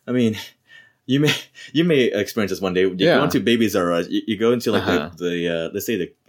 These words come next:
Speaker 1: uh, the car seat aisle,
Speaker 2: Uh-huh.
Speaker 1: right? You see, like, dozens of them.
Speaker 2: Yeah,
Speaker 1: And you're like,
Speaker 2: I've walked in there once or
Speaker 1: Yeah.
Speaker 2: twice.
Speaker 1: <laughs> And it's, like, super
Speaker 2: How do you
Speaker 1: confusing
Speaker 2: choose?
Speaker 1: and all
Speaker 2: Yeah.
Speaker 1: that, right? And what this Baby's Bargains book does, it, it tells you which ones are rated well, which ones are, you know, are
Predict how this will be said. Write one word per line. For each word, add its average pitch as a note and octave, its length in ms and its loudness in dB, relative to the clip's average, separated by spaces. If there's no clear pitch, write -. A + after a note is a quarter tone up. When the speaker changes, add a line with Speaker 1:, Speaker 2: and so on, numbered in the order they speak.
Speaker 1:
uh, G#1 180 -12
the F2 140 -6
car G#2+ 240 -4
seat E2 240 -8
aisle, D2+ 160 -4
Speaker 2:
Uh-huh. G#2+ 180 2
Speaker 1:
right? F2+ 200 0
You E4 100 4
see, B3 140 4
like, G#2+ 240 2
dozens F#2 320 2
of - 120 -10
them. C3 120 2
Speaker 2:
Yeah, F3+ 340 6
Speaker 1:
And A#2+ 80 4
you're A2+ 80 4
like, B2 240 4
Speaker 2:
I've A#2+ 80 -10
walked A#2 280 0
in A#2+ 100 4
there F#2+ 140 2
once F#2+ 260 -4
or - 80 -14
Speaker 1:
Yeah. A3 120 4
Speaker 2:
twice. - 260 0
Speaker 1:
<laughs> - 400 2
And F3 100 4
it's, A3 80 4
like, G3 100 2
super - 240 2
Speaker 2:
How - 40 6
do - 60 2
you - 60 4
Speaker 1:
confusing C#3 480 2
Speaker 2:
choose? D3 60 2
Speaker 1:
and C3+ 80 2
all C3 100 4
Speaker 2:
Yeah. - 80 2
Speaker 1:
that, G#2+ 160 4
right? A2 220 4
And B2 240 2
what C3+ 120 2
this C3+ 120 -2
Baby's A2 320 0
Bargains F#2+ 420 -2
book F2 260 -4
does, F#2+ 220 -2
it, G2 100 -2
it F#2+ 100 -4
tells A#2+ 280 0
you G#2 180 2
which B2 200 0
ones B2+ 140 2
are G2 60 2
rated F#2+ 320 2
well, G2 280 0
which F#2 160 -6
ones F#2 220 -8
are, E2 140 -4
you E2+ 120 -8
know, D#2 120 -8
are D#2+ 120 -8